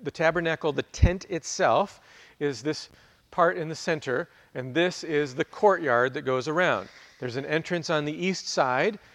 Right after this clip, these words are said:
and then there's an entrance into the holy place, and then there's an entrance into the Holy of Holies.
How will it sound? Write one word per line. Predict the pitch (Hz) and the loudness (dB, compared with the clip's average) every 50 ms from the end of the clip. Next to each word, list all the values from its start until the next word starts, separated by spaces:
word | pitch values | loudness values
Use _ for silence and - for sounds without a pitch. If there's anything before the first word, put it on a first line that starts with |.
| - _ _ | -20 _ _
and | - 135 | -8 -6
then | 139 139 | -4 -4
there's | 143 147 120 | -4 -4 -6
an | 139 147 | -6 -6
entrance | 156 151 160 165 - 175 165 156 - | -6 -6 -6 -6 -6 -8 -8 -8 -8
into | 160 147 135 143 | -8 -8 -8 -6
the | 127 139 123 | -6 -6 -6
holy | - - - 196 202 208 185 165 | -4 -2 2 2 4 4 2 0
place, | - - - 123 120 135 180 185 - - - - _ _ - - _ - | -2 -4 -4 -2 -2 -2 -2 -6 -10 -14 -16 -18 _ _ -20 -20 _ -8
and | 170 170 | -6 -4
then | 175 175 170 160 | -4 -4 -2 -2
there's | 160 151 147 135 127 | 0 -2 -2 -2 -6
an | 185 - 165 156 | -10 -12 -8 -6
entrance | 151 143 139 - 147 139 123 - | -6 -8 -6 -6 -8 -8 -8 -8
into | 139 127 135 | -10 -8 -6
the | 127 139 | -6 -6
Holy | 131 - - 151 135 123 120 127 | -6 -6 -4 -4 -4 -2 -2 -4
of | 135 131 | -6 -6
Holies. | - - 196 196 180 147 120 95 - - - - - - | -4 0 0 2 2 0 -2 -4 -8 -10 -12 -12 -12 -14